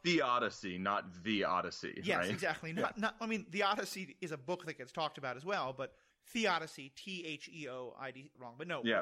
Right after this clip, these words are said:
Speaker 2: it starts with a T H is the point.
Speaker 1: Yeah.
Speaker 2: Um, but
Speaker 1: A
Speaker 2: the,
Speaker 1: th- <laughs>
Speaker 2: the idea of it is, if you have a God who is all-powerful, who can do anything, and a God who is theoretically also all-loving, why do bad things ever happen?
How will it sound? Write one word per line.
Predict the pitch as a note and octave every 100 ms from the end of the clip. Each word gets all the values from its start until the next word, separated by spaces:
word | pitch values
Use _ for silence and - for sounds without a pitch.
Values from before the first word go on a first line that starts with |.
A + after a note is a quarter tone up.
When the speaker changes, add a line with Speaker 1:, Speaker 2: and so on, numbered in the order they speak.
| -
Speaker 2:
it | F#3 -
starts | G3+ F3+
with | F3
a | D3
T | D#3 A#2+
H | A2 -
is | C3
the |
point. | - B2+ -
Speaker 1:
Yeah. | F#2+ - -
Speaker 2:
Um, | F3+ E3 _ -
but | G#3
Speaker 1:
A | A3+
Speaker 2:
the, | - - -
Speaker 1:
th- | - _ _
<laughs> | _ -
Speaker 2:
the | G#3+
idea | G#3 A3 B3+
of | A3
it | G3
is, | D#3+ C#3+ C3 B2+ - _ -
if | G#3 F3
you | F3+
have | G#3 G#3+ G#3+ G#3 -
a | D#3+
God | D3+ D#3 D3+ D#3
who | D#3+ D3+
is | C#3
all-powerful, | C3 C3 C3 B2 A#2 - B2 - _
who | G#3 F3
can | - F#3+ F3+ F3
do | D3+ C3+
anything, | A2+ A2+ A2+ - _
and | F3+ F3
a |
God | D#3+ E3+ E3+ E3
who | E3+
is | D#3
theoretically | - D3+ C#3+ C#3+ D3 D3
also | C#3+ C#3+ C#3 D3 C3 B2+
all-loving, | C3 C3 G3 F#3+ B2+ A#2+ -
why | D3+ C#3+ D#3
do | D#3+
bad | C#3+ C3 B2+
things | - B2+
ever | A2 A2
happen? | G#2+ -